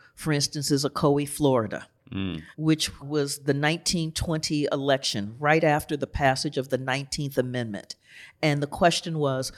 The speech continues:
Speaker 1: "Well, do Black women have the right to vote?"
Speaker 2: Mm.
Speaker 1: And Florida was like, "Oh, nah. Oh, no. <laughs> Oh, no." Um, and you saw all kinds of hell raining down on that Black community for trying to vote,
Speaker 2: Mm-hmm.
Speaker 1: and all kinds of machinations.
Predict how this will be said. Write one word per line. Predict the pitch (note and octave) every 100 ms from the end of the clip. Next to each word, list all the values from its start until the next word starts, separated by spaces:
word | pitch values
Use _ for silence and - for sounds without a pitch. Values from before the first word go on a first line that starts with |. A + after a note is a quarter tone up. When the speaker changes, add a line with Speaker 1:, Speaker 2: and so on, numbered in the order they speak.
| -
Speaker 1:
"Well, | C3+
do | C#3+ D#3
Black | A#2+ B2 A#2+ -
women | F#3+ G#3 A3
have | G#3+ A3
the | A3+
right | A3+ A#2+ -
to | A3
vote?" | D3 C#3 F2
Speaker 2:
Mm. | E2 - -
Speaker 1:
And | F#3
Florida | F#3 G3+ G3+
was | D#3+ D#3+
like, | C#3 -
"Oh, | F3 C#3+
nah. | C#3+ D3+ C3 A2 - - -
Oh, | D#3+ C#3+ C#3+
no. | C#3
<laughs> | E3 C#3+ F#3 - E3 -
Oh, | G3 F3 D3 D3 D3
no." | D3+ D3 B2+ B3 - C#4+ -
Um, | F3 F3 F3 -
and | F3+ F3+
you | F#3+
saw | - - F#3+ F#3+ - -
all | F#3 F#3 F#3
kinds | - F#3+ F3+ F3
of | D#3
hell | - F#3+ F3+ D#3 C#3
raining | D#3+ E3+ E3+ E3
down | D#3 D#3
on | D3+
that | D3 C#3
Black | D3+ D3 C#3+
community | D#3+ D3+ E3 D#3+ C3+ A#2+ - - - -
for | D#3
trying | - C#3+ C3 C3+
to | C#3+
vote, | E3+ F3 F#2
Speaker 2:
Mm-hmm. | E2 D2+ -
Speaker 1:
and | C#3+
all | F#3+
kinds | - G3 F#3 F3 E3
of | C#3+ C3+ - -
machinations. | D3+ D#3 - D#3 D3+ D3+ - A#2+ -